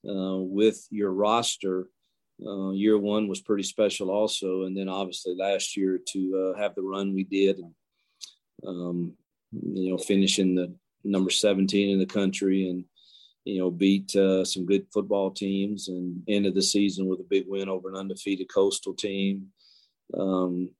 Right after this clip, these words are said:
that was, uh, it was a, it was a special run. So, yeah, I'm, I'm a bit surprised. Um, you know, we've been able to turn every program that I've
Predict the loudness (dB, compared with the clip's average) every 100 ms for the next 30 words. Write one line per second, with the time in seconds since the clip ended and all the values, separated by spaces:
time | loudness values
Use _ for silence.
0 | _ 0 2 2 2 2 2 4 4 2
1 | 2 0 -2 -2 -4 -4 -6 -6 -4 2
2 | 2 4 2 2 2 2 4 6 4 0
3 | _ _ _ -2 2 4 6 6 4 -2
4 | 2 2 4 2 0 -4 -10 -6 -2 0
5 | -2 -2 -4 -8 _ -6 -2 0 2 4
6 | 4 4 2 0 -2 0 0 0 2 0
7 | 0 -2 0 0 -4 -4 -4 -4 -8